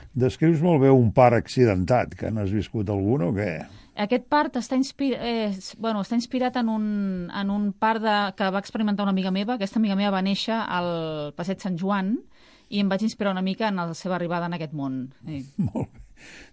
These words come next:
Speaker 1: Tens una gran afició a Wagner, perquè em parles de Tristany, això és una mica d'homenatge a Tristany i Isolda, no?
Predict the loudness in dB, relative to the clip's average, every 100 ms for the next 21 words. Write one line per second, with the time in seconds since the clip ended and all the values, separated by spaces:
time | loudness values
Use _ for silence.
0 | _ 0 2 2 4 4 4 4 2 2
1 | 4 4 4 4 2 0 -2 0 -2 0
2 | 0 0 0 -2 -2 -4 -4 -4 -2 -2
3 | -4 -4 -4 -2 -2 -4 -4 -4 -4 -2
4 | -2 -2 -2 -4 -4 -4 -2 -2 -2 0
5 | 2 2 2 -2 -4